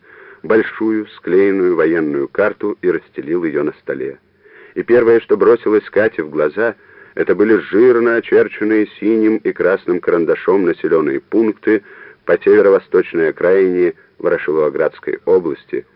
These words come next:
уже занятые советскими войсками. Горячая волна так и обдала сердце Кати. Некоторые из этих пунктов были совсем близко от городищ.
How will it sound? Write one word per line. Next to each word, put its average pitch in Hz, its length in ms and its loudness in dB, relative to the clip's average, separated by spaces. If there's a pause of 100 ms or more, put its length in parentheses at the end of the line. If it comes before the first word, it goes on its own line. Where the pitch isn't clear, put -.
(260)
уже 101 300 2
занятые 101 560 -2
советскими 80 580 -2
войсками. 69 680 -8 (760)
Горячая 117 460 -6
волна 110 380 -2 (160)
так 151 300 -8 (140)
и 113 60 -4
обдала 92 560 -6
сердце - 360 -6
Кати. - 440 -10 (600)
Некоторые 107 520 0
из 90 60 -8
этих - 300 -4
пунктов 117 520 -6 (420)
были 98 340 -4
совсем 113 420 -4
близко 90 520 -6
от 71 80 -8
городищ. 71 440 -6